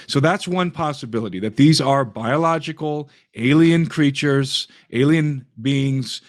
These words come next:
that are either, um, that are either primordial beings from planet Earth, in other words, they've been here for a long time and they've been inhabiting the, um, they've been inhabiting the Earth, uh,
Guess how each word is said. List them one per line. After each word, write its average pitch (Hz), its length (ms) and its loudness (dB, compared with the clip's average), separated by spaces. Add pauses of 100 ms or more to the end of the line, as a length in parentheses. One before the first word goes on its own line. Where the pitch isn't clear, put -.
(200)
that 117 120 -4
are 117 220 -2
either, 110 480 -6 (480)
um, 98 460 -8 (480)
that 117 420 0 (1400)
are 113 420 0 (160)
either 131 400 0
primordial 156 1040 -2 (540)
beings 151 520 -2
from 123 220 -8
planet 127 340 -6
Earth, 170 280 -4
in 123 60 -10
other 120 160 -6
words, 120 160 -8
they've 117 120 -8
been 131 140 -6
here 120 140 -4
for 113 100 -8
a 110 60 -4
long 147 280 -4
time 160 440 -6
and 110 100 -8
they've 110 100 -14
been 107 140 -8
inhabiting 135 500 -2
the, 123 320 -2 (760)
um, 80 600 -12
they've 107 140 0
been 107 120 2
inhabiting 131 680 0
the 123 140 0
Earth, 151 560 -4 (560)
uh, - 40 -20